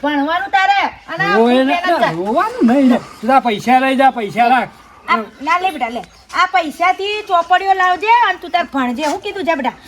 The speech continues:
Speaker 1: અને આગળ વધ ને ખૂબ મોટો માણસ બનજે
Speaker 2: અને
Speaker 1: બેટા.
Speaker 2: તારે
Speaker 1: જા.
Speaker 2: બીજા પૈસાની જરૂર પડે ને, તારા ગમે ત્યારે તો એ આ તારા
Speaker 1: આઈ
Speaker 2: આઈ
Speaker 1: જજે,
Speaker 2: જાય.
Speaker 1: હો.
Speaker 2: રોવાનું નહીં, આ પૈસા આપે ને.
Speaker 1: આ ઘર યાદ રહેશે ને?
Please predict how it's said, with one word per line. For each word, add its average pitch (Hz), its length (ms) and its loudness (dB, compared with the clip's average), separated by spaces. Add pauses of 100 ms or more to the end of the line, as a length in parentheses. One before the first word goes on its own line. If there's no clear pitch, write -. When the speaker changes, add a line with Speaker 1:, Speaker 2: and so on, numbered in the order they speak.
(120)
Speaker 1:
અને 392 300 0
આગળ 370 240 -2
વધ 349 240 0
ને 370 60 -2
ખૂબ 339 320 -6
મોટો 339 280 -2
માણસ 302 300 -2
બનજે 277 180 -6
Speaker 2:
અને 339 80 -4
Speaker 1:
બેટા. 180 140 -2
Speaker 2:
તારે 175 200 0
Speaker 1:
જા. 196 260 0
Speaker 2:
બીજા 196 300 -2
પૈસાની 196 480 -2
જરૂર 190 300 -2
પડે 226 260 -2
ને, 190 60 -8
તારા 190 220 -2
ગમે 170 360 -4
ત્યારે 190 380 0 (200)
તો 180 80 -10
એ 185 100 -4
આ 170 240 -6
તારા 170 180 -4
Speaker 1:
આઈ 190 120 2
Speaker 2:
આઈ 196 80 -4
Speaker 1:
જજે, 185 120 -2
Speaker 2:
જાય. 302 140 -6
Speaker 1:
હો. - 100 -4
Speaker 2:
રોવાનું 311 460 2
નહીં, 277 140 2
આ - 20 0
પૈસા 233 360 -2
આપે 269 180 2
ને. 226 120 2 (240)
Speaker 1:
આ 294 80 -6
ઘર 277 200 -4
યાદ 320 280 -4
રહેશે 330 200 -6
ને? - 420 -10